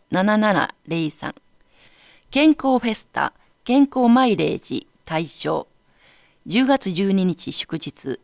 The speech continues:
十時から午後三時。健康増進センター二階で、体験コーナー、脳年齢、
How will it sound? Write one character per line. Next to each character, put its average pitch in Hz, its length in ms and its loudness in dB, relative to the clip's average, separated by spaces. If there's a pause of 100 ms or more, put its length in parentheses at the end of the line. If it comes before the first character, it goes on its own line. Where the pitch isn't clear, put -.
(120)
十 233 300 -4
時 165 140 -6
か 151 160 -10
ら 151 220 -6
午 196 120 -4
後 156 160 -4
三 175 300 -6
時。 - 260 -18 (840)
健 262 140 2
康 233 280 0
増 233 160 0
進 254 260 0
セ 233 180 -4
ン 185 60 -4
タ 147 240 -6
ー - 60 -2
二 160 140 -4
階 175 320 -6
で、 160 220 -8 (460)
体 247 200 0
験 247 240 -4
コ 180 200 -6
ー 165 40 -2
ナ 160 260 -6 (260)
ー、 180 40 -2
脳 262 240 4
年 247 320 4
齢、 143 200 -8